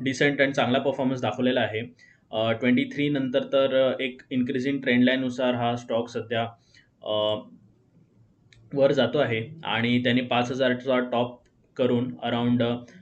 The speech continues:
थ्री थाउजंड एट हंड्रेड, अ, याच्यावरून पुन्हा रिव्हर्स दाखवला आहे. तर एक इन्क्रीजिंग ट्रेंड लाईन, अ, फॉलो करताना आपल्याला हा स्टॉक दिसतो आहे. जर पुन्हा स्टॉक चार हजारवर आला,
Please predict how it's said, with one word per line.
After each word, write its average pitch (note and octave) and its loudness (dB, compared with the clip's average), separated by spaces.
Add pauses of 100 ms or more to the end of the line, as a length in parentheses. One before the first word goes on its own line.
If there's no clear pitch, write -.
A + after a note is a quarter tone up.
(140)
थ्री D3 -2
थाउजंड C#3 2
एट B2 0
हंड्रेड, B2 2 (400)
अ, G#2+ -6 (720)
याच्यावरून B2 2
पुन्हा C#3 2
रिव्हर्स A#2+ 2
दाखवला G2+ -8
आहे. F#2+ -10 (540)
तर C#3+ 8
एक E3 0
इन्क्रीजिंग F#3 0
ट्रेंड D3+ 2
लाईन, D#3+ 2 (140)
अ, A#2 -4 (100)
फॉलो B2+ 2
करताना C3+ -2
आपल्याला B2+ -2
हा B2+ -4
स्टॉक B2 -4
दिसतो A2 -6
आहे. A2 -2 (540)
जर B2 2
पुन्हा C3+ 0
स्टॉक C3+ 2 (100)
चार A2+ 0
हजारवर B2+ 2 (220)
आला, A#2 -2